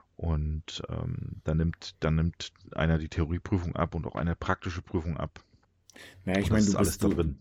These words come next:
Speaker 2: bist ja natürlich dann halt auch wirklich eventuell mal wirklich in, in tieferen Gewässern unterwegs und da musst
Speaker 1: Genau,
Speaker 2: du ja, musst du ja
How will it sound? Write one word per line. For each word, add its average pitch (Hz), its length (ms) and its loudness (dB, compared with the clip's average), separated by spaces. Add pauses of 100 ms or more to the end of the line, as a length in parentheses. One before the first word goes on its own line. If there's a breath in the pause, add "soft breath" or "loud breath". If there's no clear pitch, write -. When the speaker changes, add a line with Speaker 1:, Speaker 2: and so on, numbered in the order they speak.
(100)
Speaker 2:
bist - 220 -2
ja 117 80 4
natürlich 110 400 2
dann 104 200 -2
halt 104 160 -6
auch - 200 -8
wirklich 117 480 -2 (1160 soft breath)
eventuell 104 400 4
mal 101 180 2
wirklich 104 300 -6 (220)
in, 98 200 -4
in 196 120 -2
tieferen 127 400 0
Gewässern 101 360 -2
unterwegs 92 760 -4
und - 200 -8
da 90 80 -4
musst 95 140 4
Speaker 1:
Genau, 95 120 4
Speaker 2:
du - 0 -
ja, 95 80 0
musst - 100 -10
du 98 40 -10
ja 107 40 -6